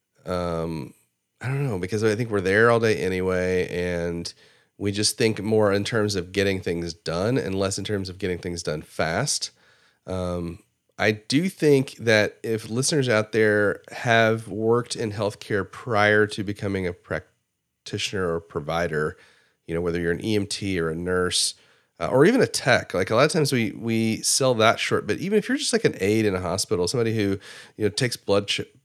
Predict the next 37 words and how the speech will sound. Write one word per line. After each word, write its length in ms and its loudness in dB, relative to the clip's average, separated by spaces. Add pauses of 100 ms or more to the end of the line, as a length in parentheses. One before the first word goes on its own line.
(320)
sugars 500 0
and 220 -4
things 180 -4
like 180 -6
that, 300 0 (400)
uh, 220 2 (200)
I 60 4
think 140 2
you 80 4
naturally 680 4
sort 320 4
of 140 -2
develop 500 0
a 40 -2
little 240 2
of 60 0
this 140 -4
efficiency. 880 -4 (160)
Uh, 300 -6
most 320 0
of 60 0
mine, 180 4
I 80 4
think, 220 -4
came 200 -4
from 120 -8
being 140 -2
an 80 -4
E 140 -4
R 120 0
nurse, 380 -2 (480)
uh, 180 -6
where 140 -2
you 200 -4
have 160 -4
to 100 -8
have, 400 -2